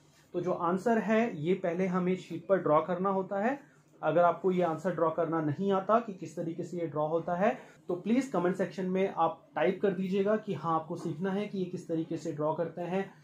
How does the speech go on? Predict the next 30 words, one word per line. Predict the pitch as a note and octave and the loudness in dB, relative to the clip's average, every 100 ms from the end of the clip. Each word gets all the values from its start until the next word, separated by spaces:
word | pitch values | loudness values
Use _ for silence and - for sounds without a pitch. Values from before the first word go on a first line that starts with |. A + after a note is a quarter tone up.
| - - | -20 0
तो | - | 2
मैं | D#3+ E3+ | 4 2
उसके | E3 F#3 | 0 -2
ऊपर | D#3+ F3 D#3+ | 0 0 0
भी | G#3 | -2
आपको | D#3+ C#3 C#3+ E3 | -2 -4 -2 -4
एक | D#3+ | -2
video | D#3+ D#3 | -4 -4
बनाकर | C#3+ C#3 C#3 G3+ | -4 -6 -4 -4
दे | D3+ C3+ | -2 -4
दूंगा। | C3 A#2+ A#2+ - - - - - | -4 -6 -8 -12 -20 -20 -20 -10
तो | F3 | -2
चलिए | G3+ G#3+ C#4 | 4 8 10
अब | A#3+ | 10
इसको | F#3+ - | 6 8
AutoCAD | G#3 E3 G#3+ G#3 G3 | 8 8 4 0 0
पर | A3 | -2
ड्रॉ | F#3 F#3 | 2 0
करना | G3 F#3+ | 0 -2
सीख | F#3+ F#3 F#3+ | -4 -4 -4
लेते | F3+ F#3 | -4 -2
हैं | A3+ | -2
कि | A#3+ | -2
किस | F#3+ - | -6 -2
तरीके | F3 D#3+ E3+ | -2 0 -2
से | G3 | 0
हम | G#3 | 0
इसको | F3+ G3 | 0 2
AutoCAD | E3 D3+ D3+ C#3+ | 2 2 0 0
पर | A3 C4 | 4 2